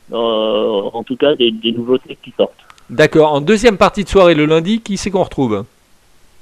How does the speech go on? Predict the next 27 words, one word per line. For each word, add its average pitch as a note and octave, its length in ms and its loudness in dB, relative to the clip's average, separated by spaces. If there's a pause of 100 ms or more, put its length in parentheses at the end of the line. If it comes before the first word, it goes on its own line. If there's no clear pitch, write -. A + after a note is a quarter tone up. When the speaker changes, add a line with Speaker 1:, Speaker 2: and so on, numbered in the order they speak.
(220)
Speaker 1:
Eh C3 120 0
bien, D#3 120 4
on D#3 80 4
retrouve, D#3 440 0
euh, B2+ 500 2
Xavier F#3 400 0
Magnien, C3+ 440 -2 (200)
qui C3 80 -8
nous C3+ 120 -2 (180)
présente D3 440 -2 (260)
son C#3+ 160 -2
émission, C#3 520 -2 (260)
euh, A2+ 560 4
quatre-vingts D3 540 2
à A#2+ 140 -2
l'heure, B2+ 420 0 (760)
qui, D3+ 220 0
euh, A#2 520 4 (380)
dépoussière D#3 560 2
les C3+ 280 0
années C3 600 -2 (160)
quatre-vingts C3+ 600 -4 (120)
en C#3+ 140 -2
version C3+ 460 -2
longue. B2 400 -2 (580)
Voilà, G#2+ 300 4
donc A#2 200 -4